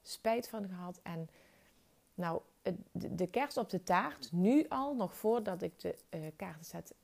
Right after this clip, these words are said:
ga, heb kunnen laten drukken. Ik heb alleen pas de proefdruk besteld. Maar één van de kersen op de taart, want het zijn er al meer, is dat er, sinds ik woensdag de website heb gelanceerd,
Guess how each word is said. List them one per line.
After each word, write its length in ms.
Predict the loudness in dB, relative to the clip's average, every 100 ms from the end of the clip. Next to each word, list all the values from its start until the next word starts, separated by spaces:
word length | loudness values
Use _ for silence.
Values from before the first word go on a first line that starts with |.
| _
ga, 260 | -10 -8 -10 -8
heb 260 | -6 -4
kunnen 220 | -4 -2 -2
laten 280 | -4 -6
drukken. 440 | -4 -4 -4 -6 -10
Ik 180 | -10 -12
heb 140 | -10 -6
alleen 240 | -4 -6
pas 180 | -8 -12
de 120 | -12
proefdruk 540 | -6 -2 -2 -2 -4
besteld. 440 | -6 -10 -10 -10 -12 -18 -20 -20 -12 -4
Maar 260 | -2 -4 -10 -20 -20 -20 _ -6
één 300 | 0 2 4
van 140 | 4 4
de 80 | 4
kersen 400 | 0 -2 -4 -6
op 80 |
de 100 | -6
taart, 280 | -4 -4 -2
want 20 |
het 120 | -4 -2
zijn 180 | -2
er 60 | -2
al 100 | -4
meer, 280 | -2 -4 -2
is 240 | -2 -2 -2
dat 240 | -6 -4
er, 220 | -8 -10 -18 -20 _ _ _ -20 _
sinds 280 | 2 6
ik 60 | 6
woensdag 480 | 6 6 4 0 -4
de 120 | -2
website 400 | 0 0 -4 -4
heb 120 | -6
gelanceerd, 760 | -6 -4 -4 2 4 4 0 -12